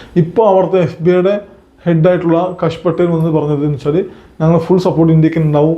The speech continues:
എന്ന് പറഞ്ഞത് ഇന്ത്യനെ സപ്പോർട്ട് ചെയ്യുന്ന പോലെ പുള്ളി പറഞ്ഞേക്കുന്നത്. എന്ന് വെച്ചാൽ, "നമ്മളെ ഫുൾ സപ്പോർട്ട് ഇന്ത്യക്ക് ഉണ്ടാവും, ഇന്ത്യ, ഇന്ത്യയുടെ ഭാഗത്ത് ന്യായമുള്ള രീതിയിലാണ് പുള്ളി സംസാരിച്ചിരിക്കുന്നത്." അപ്പോൾ ഈ ഒരു സാഹചര്യത്തിൽ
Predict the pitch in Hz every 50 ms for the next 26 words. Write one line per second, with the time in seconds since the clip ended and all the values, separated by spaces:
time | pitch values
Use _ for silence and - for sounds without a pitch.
0 | 165 165 151 151 160 156 151 147 151 165 185 202 196 202 208 226 240 226 220 -
1 | - 190 185 190 185 185 185 196 190 196 180 175 165 160 160 147 143 143 131 131
2 | 131 131 - - - - - - _ _ - 160 160 160 202 185 190 196 196 196
3 | - 175 160 185 196 180 190 175 - 175 175 175 180 165 165 170 165 175 156 151
4 | 151 160 175 208 - - - - - _ _ - 180 165 165 170 170 175 175 175
5 | 180 180 165 160 170 170 170 170 165 170 170 160 156 151 156 165 165 165 165 165
6 | 165 156 156 151 156 170 160 160 165 156 165 151 143 123 160 151 135 143 143 131
7 | 139 131 120 127 - - - - - - - - - - - 170 170 190 196 214
8 | 240 220 220 226 202 196 190 190 190 180 160 185 190 214 214